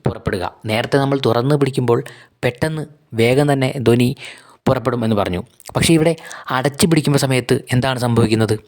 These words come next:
മെല്ലെ അടഞ്ഞ് ഉള്ളിൽ ചെറുതായി മുഴങ്ങുകയാണ് ചെയ്യുക. നേരത്തെ തുറന്നു വിടുകയാണ്, ഇപ്പോൾ നമ്മൾ അത് മെല്ലെ വിടുന്നത് കൊണ്ട് തന്നെ അല്പാൽപമായിട്ട് ഉള്ളിൽ മുഴങ്ങി പുറപ്പെടുകയാണ് ഈ അടച്ചു പിടിച്ച്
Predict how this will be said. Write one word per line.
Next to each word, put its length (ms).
മെല്ലെ 320
അടഞ്ഞ് 360
ഉള്ളിൽ 340
ചെറുതായി 480
മുഴങ്ങുകയാണ് 560
ചെയ്യുക. 200
നേരത്തെ 340
തുറന്നു 320
വിടുകയാണ്, 420
ഇപ്പോൾ 240
നമ്മൾ 180
അത് 80
മെല്ലെ 340
വിടുന്നത് 340
കൊണ്ട് 200
തന്നെ 180
അല്പാൽപമായിട്ട് 1000
ഉള്ളിൽ 340
മുഴങ്ങി 440
പുറപ്പെടുകയാണ് 680
ഈ 80
അടച്ചു 440
പിടിച്ച് 280